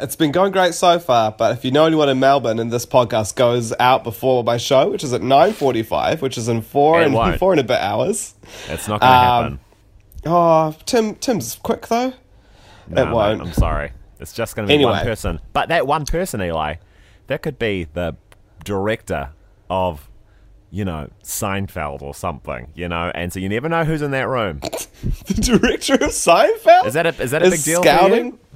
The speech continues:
Speaker 1: Yeah,
Speaker 2: He's
Speaker 1: uh,
Speaker 2: scouting
Speaker 1: yeah,
Speaker 2: at the
Speaker 1: I mean
Speaker 2: Melbourne Comedy Festival. He's looking for new voices.
Speaker 1: Wow, I've, I've seen at least, uh, I reckon about seven episodes of Seinfeld. Is that bad?
Speaker 2: I
Speaker 1: Probably.
Speaker 2: haven't really watched much of it. To be honest, I don't watch much comedy that doesn't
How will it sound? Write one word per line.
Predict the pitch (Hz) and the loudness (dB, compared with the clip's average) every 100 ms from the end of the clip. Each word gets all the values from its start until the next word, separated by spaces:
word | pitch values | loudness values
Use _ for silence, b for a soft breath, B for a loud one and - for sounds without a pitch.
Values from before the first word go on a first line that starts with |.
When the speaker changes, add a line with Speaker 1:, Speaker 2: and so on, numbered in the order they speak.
| B B 113 - | B B -14 -6
Speaker 1:
Yeah, | - 196 240 | 2 4 4
Speaker 2:
He's | |
Speaker 1:
uh, | |
Speaker 2:
scouting | - 131 | 4 4
Speaker 1:
yeah, | 123 | 6
Speaker 2:
at | 139 | 6
the | 123 | 6
Speaker 1:
I | |
mean | 117 | 2
Speaker 2:
Melbourne | 110 107 101 | 0 -2 -4
Comedy | 98 92 | -4 -4
Festival. | 85 82 82 | -6 -8 -8
He's | 78 143 147 139 | -8 -8 -6 -6
looking | 120 | -8
for | 107 | -6
new | 98 92 | -6 -4
voices. | 82 85 - 67 - - _ _ | -4 -6 -6 -12 -14 -20 _ _
Speaker 1:
Wow, | 123 139 160 - | 0 4 4 4
I've, | 131 156 131 - | 2 0 -6 0
I've | 117 139 | 0 0
seen | - 117 113 - | 0 0 0 0
at | 113 | -2
least, | 104 110 - - | 0 -4 -6 -4
uh, | 101 107 107 | -2 0 0
I | 101 | 0
reckon | 107 117 | -2 -2
about | 107 - | -4 -4
seven | - - - - 123 117 | -6 -6 -6 0 0 2
episodes | 113 117 - 117 120 | -2 -4 0 0 0
of | 127 | -2
Seinfeld. | 127 127 135 151 208 - - | 0 0 0 -2 -2 -4 0
Is | |
that | 180 - - | 2 2 2
bad? | 113 113 117 117 - B B B - | 2 4 2 0 -6 B B B -8
Speaker 2:
I | 95 101 | -4 2
Speaker 1:
Probably. | 104 98 | 2 2
Speaker 2:
haven't | 92 82 | 0 0
really | 80 | -2
watched | 78 67 - | -4 -6 -8
much | - - | -10 -8
of | 80 | -10
it. | - | -8
To | |
be | - | -6
honest, | 127 170 180 | -4 -4 -6
I | 95 | -4
don't | 110 117 | -4 -2
watch | 104 - | -4 -6
much | 98 101 113 - | -8 -6 -6 -6
comedy | 98 82 78 | -8 -6 -6
that | 80 69 | -6 -6
doesn't | 95 95 98 - | -6 -4 -6 -8